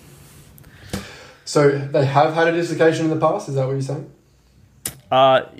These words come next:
Speaker 2: either yes or, I mean, maybe it's a minor one or something like that, but nothing, like, it's, it's never been like, "Oh, I need to go straight to surgery."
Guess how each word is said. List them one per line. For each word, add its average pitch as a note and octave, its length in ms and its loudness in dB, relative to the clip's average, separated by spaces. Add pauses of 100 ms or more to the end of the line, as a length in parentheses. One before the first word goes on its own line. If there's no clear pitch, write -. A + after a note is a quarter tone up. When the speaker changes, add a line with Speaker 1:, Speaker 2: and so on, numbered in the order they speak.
(120)
Speaker 2:
either D#3+ 220 2
yes A#2 340 4
or, A2+ 220 -4
I A2 40 0
mean, G#2+ 360 -4
maybe A2+ 260 -2
it's G2 120 -6
a A2+ 100 -10
minor A2 320 -6
one A2+ 140 -6
or - 20 -8
something A2 220 -6
like G#2+ 120 -8
that, G#2 220 -4
but A2 100 -8
nothing, G#2+ 420 -10 (280)
like, - 260 -12
it's, G#2+ 280 -6
it's A#2+ 260 -4
never C3+ 160 4
been A2+ 160 -2
like, G#2+ 160 -4
"Oh, G#2+ 60 0
I G2+ 80 0
need G#2 100 -2
to G2+ 80 -8
go G2+ 80 0
straight - 220 -8
to - 60 -12
surgery." - 440 -14